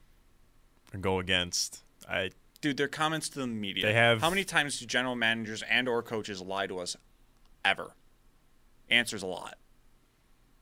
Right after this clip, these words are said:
Speaker 1: I don't know. I just feel like they have an agenda.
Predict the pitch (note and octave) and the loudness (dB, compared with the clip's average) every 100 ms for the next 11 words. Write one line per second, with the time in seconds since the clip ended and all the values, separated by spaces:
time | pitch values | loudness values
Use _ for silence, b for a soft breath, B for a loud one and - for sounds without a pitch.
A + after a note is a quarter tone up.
0 | _ - _ - - - _ - - - | _ -20 _ -20 -20 -20 _ -20 -20 -20
1 | - _ - - - - _ - - _ | -20 _ -20 -20 -20 -20 _ -20 -20 _
2 | _ _ _ _ - - A2 A2 A#2+ G#2 | _ _ _ _ -18 -14 -12 -8 -6 -2
3 | - - G#2 G#2 A2 G#2+ G#2+ - A#2+ G#2+ | -2 2 0 4 2 4 2 4 6 6
4 | D#2+ | 2